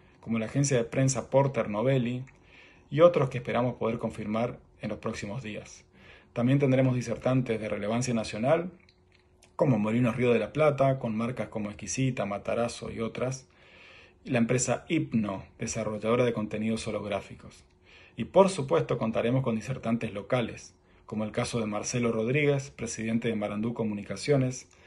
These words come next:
Sergio Gelman, propietario de la firma Plastini, y Silvina Oliva, dueña de la empresa Valerio Oliva Forestal.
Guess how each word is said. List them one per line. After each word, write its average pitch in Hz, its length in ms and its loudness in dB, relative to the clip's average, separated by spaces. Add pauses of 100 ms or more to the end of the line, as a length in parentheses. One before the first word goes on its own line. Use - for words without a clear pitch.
(240)
Sergio 135 420 2
Gelman, 113 560 4 (220)
propietario 117 480 0
de 117 80 4
la 107 120 -4
firma 117 360 0
Plastini, 123 600 -4 (680)
y 180 160 -4
Silvina 139 520 2
Oliva, 143 580 0 (420)
dueña 127 400 2
de 117 100 0
la 110 120 -4
empresa 117 580 -2 (440)
Valerio 113 520 -2
Oliva 107 460 -4
Forestal. - 540 -8